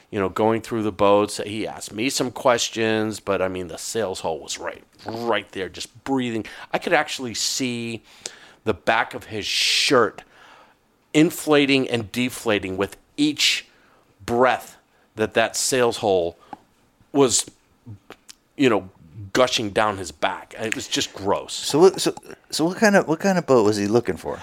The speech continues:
Speaker 1: Okay, so he, uh, he, he doesn't fish. Well, he fishes a little bit, but he doesn't, he, he doesn't, he doesn't buy a boat to fish on it.
Speaker 2: He's not
Speaker 1: He
Speaker 2: look-,
Speaker 1: just,
Speaker 2: so he
Speaker 1: he's
Speaker 2: wasn't
Speaker 1: a
Speaker 2: looking for a
Speaker 1: cruiser.
Speaker 2: fishing boat,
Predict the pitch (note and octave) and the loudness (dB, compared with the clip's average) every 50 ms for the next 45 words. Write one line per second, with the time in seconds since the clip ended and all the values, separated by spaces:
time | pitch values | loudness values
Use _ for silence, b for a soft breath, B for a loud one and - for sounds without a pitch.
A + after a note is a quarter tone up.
0 | - - B3 B3+ - C#3 - - - - E3+ D#3 D3 F#3+ G3 G3 - - E3 E3+ | -2 0 2 2 2 0 0 -2 0 2 2 4 4 4 2 2 2 4 4 6
1 | D#3+ D#3 - - D3 D#3 - D#3+ C#3+ C3+ E3+ D#3+ D#3+ E3 A#2+ - - A#2 E2 - | 6 4 4 2 0 0 -2 -2 0 2 2 2 2 0 -6 -6 -6 -6 -6 -6
2 | - - - - b b b b b b - F#3 F3 D#3+ F3 E3+ - - E3+ - | -8 -10 -10 -14 b b b b b b 2 2 2 2 0 -4 -2 0 0 0
3 | - G#2+ G2 G#2+ G2 G2+ G#2 G2 F#2+ F2 F2 F2 - - G#2 G2+ A2 B2+ C3 B2+ | 0 -2 -4 -2 0 0 2 0 0 0 -4 -4 -4 -2 -4 -2 0 2 2 2
4 | - G#2+ A#2+ B2+ B2+ A#2+ A#2+ C3+ C3 C3 A#2+ G#2+ A#2 G2 F2+ - - A#2 C3 B2+ | 2 2 -2 -4 -4 -4 -6 -4 -2 -2 -2 -2 -4 -8 -10 -12 -8 -6 -4 -4
5 | B2+ A#2 A#2 A2 G2 F2 G#2 G2+ F#2+ F#2 F2+ F2+ E2+ - - - - F#2 E2+ - | -4 -4 -4 -4 0 2 4 4 4 2 0 -4 -6 -8 -10 -8 -6 -6 -4 -4
6 | - - C#2+ D2 D2+ - - - - A2+ D3+ E3 D#3+ D3+ D3+ C#3+ C#3+ E3 D#3 C3+ | -6 -8 -10 -12 -14 -16 -12 -8 -6 2 4 6 6 6 6 4 4 2 2 2
7 | C3+ B2+ C3 C#3 C#3 D#3+ D#3 D#3 D#3+ D#3 C#3 B2 A2 - A2 G#2+ - - - D#2+ | 4 4 4 4 4 4 2 2 4 4 4 4 4 4 2 2 2 0 -4 -6
8 | D#2+ D2 | -8 -10